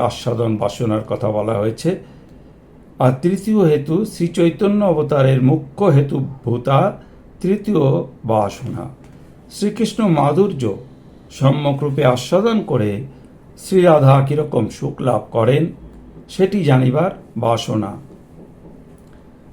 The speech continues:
তৃতীয় হেতু রহস্য গ্রন্থকার অর্থাৎ শ্রীকৃষ্ণদাস কবিরাজ কীভাবে জানলেন সেটি বলছেন। চৈতন্য অবতারে তৃতীয় হেতু বিষয়ক সিদ্ধান্তটি অত্যন্ত গোপনীয়।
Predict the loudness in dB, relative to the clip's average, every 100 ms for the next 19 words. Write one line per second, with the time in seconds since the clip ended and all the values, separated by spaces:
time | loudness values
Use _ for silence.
0 | -20 -20 -20 -20 -4 -4 0 2 2 4
1 | 4 6 6 4 0 0 0 -2 -18 -20
2 | -20 -20 -18 -4 2 4 4 0 2 0
3 | 0 -6 -8 -6 -2 -2 -2 -6 -20 -20
4 | -20 -10 -2 -2 -2 -6 -2 0 0 -2
5 | -4 0 0 0 -4 0 0 2 0 0
6 | 0 -2 -2 -4 -2 -2 -4 0 0 0
7 | -6 -20 -20 -20 -20 -20 -20 -20 -20 0
8 | 4 4 4 2 2 0 0 2 2 2
9 | 0 -2 -6 -4 0 4 4 2 0 0
10 | 0 2 0 -2 -4 -6 0 0 0 -2
11 | -6 -6 -6 -8 -16 -10 -6 -4 -2 -2
12 | -2 -6 -6 -12 -4 0 0 -2 -6 -10